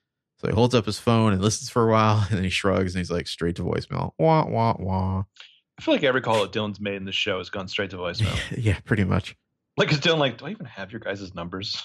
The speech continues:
Speaker 2: <laughs> Uh, so the sensitive acoustic guitar plinks its way out of this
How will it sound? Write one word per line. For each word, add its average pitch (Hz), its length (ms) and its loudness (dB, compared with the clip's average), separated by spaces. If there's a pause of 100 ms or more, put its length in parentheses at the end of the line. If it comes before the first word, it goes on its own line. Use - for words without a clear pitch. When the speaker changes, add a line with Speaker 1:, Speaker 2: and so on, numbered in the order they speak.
Speaker 2:
<laughs> - 0 - (2750)
Uh, 123 480 4
so 139 180 2
the 131 160 -4
sensitive 147 380 -2
acoustic 117 340 -8
guitar 101 500 0
plinks 135 460 -4
its - 460 -10
way 113 280 0
out 110 180 2
of 101 100 -4
this 107 120 -6